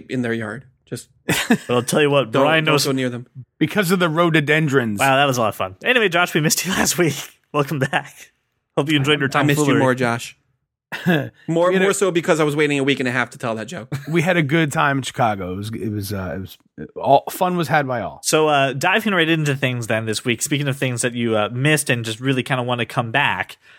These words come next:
Speaker 2: there is some spectacular news coming that there is a chance that Steven Spielberg is bringing back the Animaniacs.
Speaker 1: The ones that are zany to the max, correct?
Speaker 2: Yes.
Speaker 1: They're, they're, they're Citizen Caney.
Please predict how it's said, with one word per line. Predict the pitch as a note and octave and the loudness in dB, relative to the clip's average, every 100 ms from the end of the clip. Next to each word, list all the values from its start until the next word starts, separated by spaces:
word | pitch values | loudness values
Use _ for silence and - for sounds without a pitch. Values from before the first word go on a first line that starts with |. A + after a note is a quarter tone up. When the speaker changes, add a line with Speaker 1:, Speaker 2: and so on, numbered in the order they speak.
| _ | _
Speaker 2:
there | - C#3+ | 0 2
is | C#3 | 2
some | - C#3 C3 | 2 0 0
spectacular | - C#3 G#3 C4 F#3+ C#3+ C3 | -4 -2 -2 0 2 2 2
news | B2 A2+ | -2 -4
coming | - B2+ A#2+ A#2 G#2+ | -2 0 0 -4 0
that | G#2 G#2 - | 0 0 0
there | C3+ D#3+ | 2 2
is | C#3 D#3+ | 2 2
a | F#3+ | 2
chance | B3+ C#4 A#3 A3 | 4 4 4 2
that | D3 C3+ | -2 -2
Steven | - D3 F3 | 2 2 2
Spielberg | - G3+ G#3 D#3 C#3+ C#3 - | 0 2 2 2 2 2 2
is | C3+ | 0
bringing | G#2+ C3+ D3+ D#3+ | 2 0 2 0
back | D3 C3 B2 - - | 0 0 0 -6 -2
the | D3+ D#3+ | -2 0
Animaniacs. | B2+ A#2+ A#2+ A#2 A2 E2+ E2 - - - - | 0 0 0 0 0 -2 -6 -6 -4 -4 0
Speaker 1:
The | D3+ | 2
ones | D3 C#3+ | 2 2
that | D3 | 0
are | C3 | 2
zany | B2+ C3 B2+ | 2 2 0
to | A#2 | -2
the | A2+ | -2
max, | A2+ G2 - | -2 -2 -6
correct? | - A2 B2+ - _ _ | -2 0 -2 -8 _ _
Speaker 2:
Yes. | C#3 C3 F2 - - - _ _ _ _ _ | 0 0 0 -4 -4 -6 _ _ _ _ _
Speaker 1:
They're, | B2 A2+ - | 0 0 -4
they're, | A2+ A2 - _ _ | -6 -6 -14 _ _
they're | G#2+ | -4
Citizen | - - A2+ A2+ G#2+ | 0 0 -2 -4 -4
Caney. | A#2 A2 A2 | -4 -4 -6